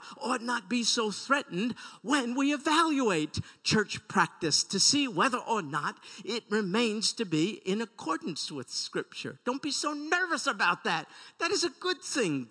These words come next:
to do. Only Scripture is inspired by God, not church tradition and practice.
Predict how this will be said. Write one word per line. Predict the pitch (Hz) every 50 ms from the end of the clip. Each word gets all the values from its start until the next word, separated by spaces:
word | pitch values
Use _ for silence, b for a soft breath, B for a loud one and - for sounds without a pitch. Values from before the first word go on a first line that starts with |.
| _ _
to | - - 151
do. | 135 120 160 135 110 101 104 113 - _ _ _ _ _ _ _ -
Only | 233 262 285 285 285 302 277
Scripture | - - - - - - 415 427 - - - - 202 175 165
is | 143 -
inspired | 147 131 - - - 165 151 143 127
by | 143 143 139
God, | 120 139 135 127 123 127 B B B B
not | - 180 233 - -
church | - - - 160 135 123 - - -
tradition | - - 151 120 117 143 143 - - 151 127 117 -
and | - 135 127 110 -
practice. | - - 143 185 208 - _ _ _ - 156 170 214 - - - - - - -